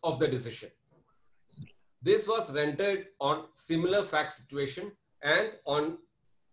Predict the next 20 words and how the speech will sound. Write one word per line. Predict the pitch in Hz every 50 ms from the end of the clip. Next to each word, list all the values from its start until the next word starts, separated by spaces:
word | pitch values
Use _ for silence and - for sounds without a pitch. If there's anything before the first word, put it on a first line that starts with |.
| _ _
uh, | 156 143 131 131
pari | 143 151 165 185 196
materia | 185 170 165 160 160 160 160 175 175
provisions | - 143 143 143 135 - 170 190 196 - - -
of, | 139 156 - - - - _ _ _ _ _ _ _ _ _ _ _ _ _ _ _ _ _ _ - 131
uh, | 131 131 131 127
the | 135 127 131
Act. | 127 110 101 - - - _ _ _ _ _ _ _ _ - - - - _ _ - _ -
If | 175 170 131 123
that | 151 156 170 170 180
be | 240 233
so, | 175 - 143 117 104 - - _ _ _ _ _ _ _ _ _ _ - 640 622 622 622 - - _ _ _ _ _ - - _ _ _ _ _ _ _ _ _ -
what | 143 170 175 -
is | 233 196 233
it | 226 190 180
that | 208 202 160 127
justifies | 147 127 - - 160 156 - 143 110 98 - - - - - _ _ _ _ _ _ _ -
a | 156 135
different | 123 139 135 - 170 175 165 143 117
view? | 107 101 95